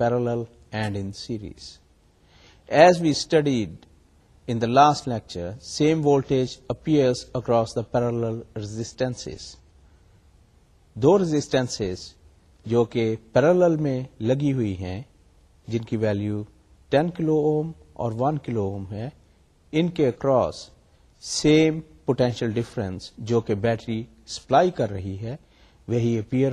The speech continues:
ہوگا، یعنی کہ اس پرٹیکولر کیس میں ٹین وولٹ کی ویلیو ان کے across میئر کی جا سکتی ہے۔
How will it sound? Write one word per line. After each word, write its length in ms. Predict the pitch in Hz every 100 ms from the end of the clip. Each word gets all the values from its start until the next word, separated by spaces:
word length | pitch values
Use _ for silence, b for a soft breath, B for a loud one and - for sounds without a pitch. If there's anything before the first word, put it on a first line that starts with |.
| 107
ہوگا، 300 | 95 - 107 - _ -
یعنی 320 | 101 117 127 113
کہ 180 | 117 110 - b b b b _ _ _ _ _ _ _ -
اس 220 | 156 -
پرٹیکولر 440 | 160 135 123 110 101
کیس 300 | 110 104 -
میں 120 | 120 175 - _ _ _ -
ٹین 280 | 135 135 131
وولٹ 280 | 117 110 104
کی 120 | 113 101
ویلیو 420 | 101 95 101 147 - - - -
ان 100 | 107 -
کے 120 | 104
across 420 | - 101 117 - -
میئر 260 | 110 104 98 -
کی 160 | 101
جا 200 | 98 98
سکتی 380 | - 104 - 107
ہے۔ 100 | 104